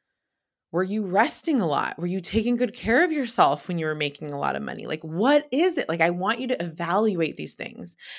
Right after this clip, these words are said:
And I think eventually I'll do a podcast on just, like, evaluations, 'cause I think that's a huge part here.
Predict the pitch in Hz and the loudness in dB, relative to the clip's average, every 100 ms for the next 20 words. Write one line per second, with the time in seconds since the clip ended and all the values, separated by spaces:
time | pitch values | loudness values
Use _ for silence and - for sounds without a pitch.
0 | - 196 220 262 226 202 196 196 170 160 | -2 2 4 2 4 2 2 4 4 4
1 | 156 - 139 - 143 - 151 147 147 147 | -2 0 0 2 0 0 -6 -6 -6 -6
2 | 147 147 135 139 139 127 147 - 208 214 | -8 -2 0 0 -4 -6 -6 -4 -4 -4
3 | 160 143 156 147 - 147 - 151 - - | -6 -8 -8 -10 -10 -12 -12 -12 -14 -2
4 | 147 190 226 302 370 | -2 0 -4 -4 -4